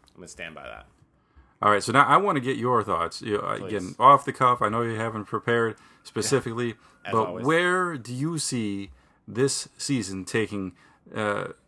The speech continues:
Speaker 2: Miss Betty Francis Drapus? Francis Draper.
Speaker 1: Wha-, what? <laughs> Who?
Speaker 2: Draper Francis.
Speaker 1: <laughs> Uh, John, as I, uh, as I like to,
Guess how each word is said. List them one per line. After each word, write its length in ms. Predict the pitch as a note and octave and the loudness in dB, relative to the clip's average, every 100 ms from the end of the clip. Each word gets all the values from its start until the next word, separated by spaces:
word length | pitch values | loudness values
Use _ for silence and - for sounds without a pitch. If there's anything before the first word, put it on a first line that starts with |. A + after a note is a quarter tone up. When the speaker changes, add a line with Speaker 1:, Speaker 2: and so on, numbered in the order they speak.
| _ - | _ 0
Speaker 2:
Miss 300 | C3 B2 - | 2 2 -2
Betty 340 | - A2+ G#2 | -2 0 0
Francis 340 | F#2+ G#2+ F#2+ F2+ | -2 -2 -2 -4
Drapus? 480 | F#2+ F2 - - - _ _ | -4 -4 -10 -16 -18 _ _
Francis 360 | _ G#2 F#2+ G2+ | _ -8 -6 -10
Draper. 280 | - G2+ - | -8 -8 -6
Speaker 1:
Wha-, 300 | D#3 D3 C#3 | -6 -4 -6
what? 280 | B2+ D#3 E3 | -2 -2 -2
<laughs> 580 | D#3+ B2 C3+ - - | -6 -10 -10 -14 -10
Who? 340 | E3+ E3+ A#3+ F#4 | -2 0 0 2
Speaker 2:
Draper 300 | A#2+ G#2 G#2+ | 4 4 2
Francis. 560 | - G2+ - E4 - F4+ | 2 0 -2 -4 -6 -8
Speaker 1:
<laughs> 40 | - A#3+ - F#3+ - A3 A3 G3+ F#3 - | -6 -8 -6 -8 -8 -10 -10 -12 -16 -12
Uh, 280 | A#2 C3 C3 A#2+ | -6 -4 -4 -4
John, 320 | E3 E3 D#3+ | -4 -4 -6
as 340 | - F3+ F#3 | -6 -6 -4
I, 360 | D#3 C3 B2+ A#2 | -2 0 -2 -4
uh, 400 | G#2 G#2 G2+ G2 - | -6 -4 -4 -6 -10
as 160 | A#2 A#2 | -8 -4
I 100 | A2+ | -4
like 260 | G2+ G2+ - | -4 -6 -6
to, 420 | G#2 F2+ F2 E2 | -12 -10 -10 -14